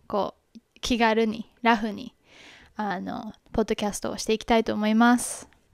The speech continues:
私、あゆみの自己紹介をさせてもらうんですけど、私は、えっと、日本の兵庫県神戸市生まれで、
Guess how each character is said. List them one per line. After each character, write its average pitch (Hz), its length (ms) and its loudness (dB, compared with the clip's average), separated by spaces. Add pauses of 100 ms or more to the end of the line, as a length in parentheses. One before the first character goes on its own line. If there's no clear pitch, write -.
(160)
私、 226 640 -2
あ 226 80 -2
ゆ 247 140 4
み 269 160 4
の 269 200 8
自 240 160 0
己 - 20 -20
紹 247 420 4
介 214 280 4
を 214 140 4
さ 226 140 -4
せ 233 140 0
て 233 80 -6
も 233 160 4
ら 240 140 6
う - 20 4
ん 220 40 2
で 208 80 2
す - 100 -4
け 202 140 0
ど、 240 400 8 (420)
私 240 440 2
は、 277 360 10
え 208 80 -4
っ - 40 -6
と、 208 300 0
日 233 200 4
本 269 360 4
の 254 160 10
兵 254 140 4
庫 262 180 6
県 208 240 2
神 247 340 2
戸 247 40 4
市 240 260 0
生 240 120 2
ま 220 200 0
れ 202 120 -4
で、 233 300 4